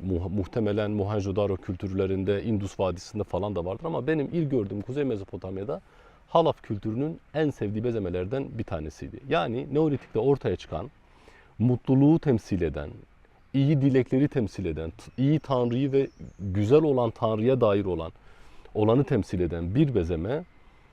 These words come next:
binlerce yıl sonra bir manyağın, bir psikopatın ve katilin elinde bir ırkın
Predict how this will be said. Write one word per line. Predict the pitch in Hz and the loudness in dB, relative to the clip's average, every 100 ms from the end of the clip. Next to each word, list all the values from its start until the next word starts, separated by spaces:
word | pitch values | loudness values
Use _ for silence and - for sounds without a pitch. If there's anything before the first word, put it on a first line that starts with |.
| - - - | -20 -12 -2
binlerce | 92 117 135 143 139 117 | 2 6 6 6 6 4
yıl | 98 | 2
sonra | 90 - 139 104 85 113 131 | 0 2 2 4 0 -2 -6
bir | 92 123 143 | 0 4 4
manyağın, | 110 127 139 104 87 87 | 4 2 2 2 0 0
bir | 117 131 | 0 -2
psikopatın | - - - - 98 - 147 | -4 -6 -4 0 0 0 0
ve | 110 | 0
katilin | - 95 92 - 135 156 | 0 -2 -2 -2 0 0
elinde | 101 87 80 76 98 160 - - - - - - | -2 -2 -2 -2 -2 -4 -8 -20 -20 -20 -16 -6
bir | 95 147 160 120 | 4 6 6 2
ırkın | 104 - 135 160 | -2 -2 -4 -4